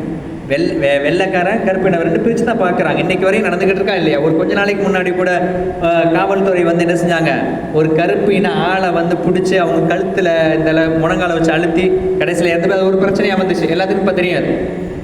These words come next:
அங்க இனப்பிரச்சனை, அது நிறப்பிரச்சனை. வெள்ளைக்காரன் கருப்பு ஆள் அடிச்சிட்டான். க-, ஒரு கருப்பினத்த ஆளு தா-, இன்னைக்கு வரை அந்த, அந்த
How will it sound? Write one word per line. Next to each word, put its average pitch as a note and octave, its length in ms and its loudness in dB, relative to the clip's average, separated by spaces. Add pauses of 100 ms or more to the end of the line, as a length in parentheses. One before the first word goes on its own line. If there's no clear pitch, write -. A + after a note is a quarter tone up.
(260)
அங்க F#3+ 460 0 (200)
இனப்பிரச்சனை, A3 800 0
அது C3+ 180 -2 (1040)
நிறப்பிரச்சனை. G3+ 840 0 (680)
வெள்ளைக்காரன் A3+ 640 0
கருப்பு A3 280 2
ஆள் G3+ 220 0
அடிச்சிட்டான். F#3+ 540 0
க-, D#3 280 0
ஒரு D#3+ 160 2
கருப்பினத்த G#3 500 0
ஆளு G3 200 0
தா-, F#3+ 600 -2
இன்னைக்கு A#3 300 2
வரை A#3 140 2
அந்த, G#3+ 280 2
அந்த F#3 200 2